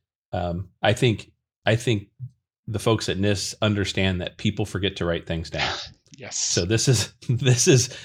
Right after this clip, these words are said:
Speaker 1: this is forcing you to write things down, right? So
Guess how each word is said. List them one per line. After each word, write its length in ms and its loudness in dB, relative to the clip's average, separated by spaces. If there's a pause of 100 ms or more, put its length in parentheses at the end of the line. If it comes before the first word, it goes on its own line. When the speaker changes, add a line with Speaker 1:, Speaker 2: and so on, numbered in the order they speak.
(120)
Speaker 1:
this 180 6
is 100 4
forcing 360 4
you 100 6
to 80 4
write 240 2
things 300 -4
down, 240 -6
right? 340 -6
So 220 0